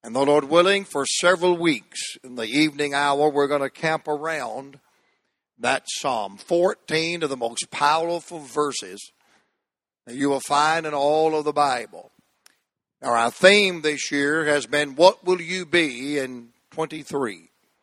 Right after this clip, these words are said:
Last Sunday evening, we looked at the word "abide." Will we abide in Christ?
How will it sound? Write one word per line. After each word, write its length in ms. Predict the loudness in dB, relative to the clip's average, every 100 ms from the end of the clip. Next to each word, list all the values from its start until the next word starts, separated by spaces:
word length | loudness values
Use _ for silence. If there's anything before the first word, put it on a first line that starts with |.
| _ _ _ _ _ _ _ _
Last 280 | 0 0 4
Sunday 280 | 4 4 4
evening, 340 | 0 0 -2
we 100 | 0
looked 300 | 2 0 2
at 180 | 0 0 _ _ _ _ _
the 200 | -2 -2
word 340 | 6 6 6 4
"abide." 800 | 0 2 4 4 0 -6 -10 -8
Will 140 | -4
we 180 | 0 0
abide 640 | 0 4 6 8 6 4
in 160 | -2 -8
Christ? 720 | -10 -4 -2 -4 -10 -20